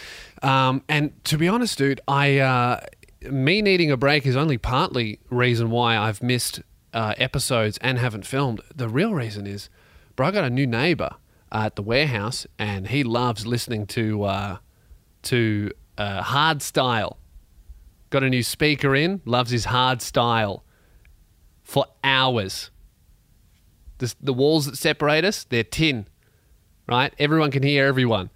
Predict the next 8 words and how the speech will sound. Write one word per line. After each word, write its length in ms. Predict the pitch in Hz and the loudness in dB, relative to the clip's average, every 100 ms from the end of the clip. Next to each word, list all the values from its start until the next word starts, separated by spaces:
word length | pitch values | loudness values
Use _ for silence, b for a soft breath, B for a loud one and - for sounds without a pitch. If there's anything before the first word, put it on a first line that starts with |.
| _ _ - | _ _ -6
Wasn't, 420 | 127 147 160 147 - | 0 2 2 -2 0
wasn't 320 | 160 156 160 | 0 2 2
an 100 | 151 | 2
issue 300 | 165 - 139 | 2 2 0
for 160 | 127 | 2
anyone. 440 | 143 156 135 175 214 b b b | 2 4 4 2 -2 b b b
You 100 | 131 | 0
know, 200 | 127 175 | 2 0